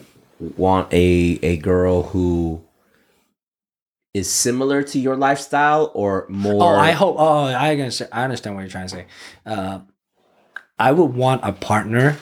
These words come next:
Speaker 2: for life that has their own dream. And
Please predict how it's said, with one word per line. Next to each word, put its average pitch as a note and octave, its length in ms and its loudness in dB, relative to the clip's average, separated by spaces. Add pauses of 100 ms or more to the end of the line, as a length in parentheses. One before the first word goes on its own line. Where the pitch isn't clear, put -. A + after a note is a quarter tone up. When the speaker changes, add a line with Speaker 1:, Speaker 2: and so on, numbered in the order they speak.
(240)
Speaker 2:
for G2+ 220 -4
life G#2+ 460 -2 (420)
that G2+ 440 -2 (360)
has G2+ 280 -2
their G2 160 -2
own F#2+ 180 -2
dream. F#2 300 -8 (800)
And G#2 320 -4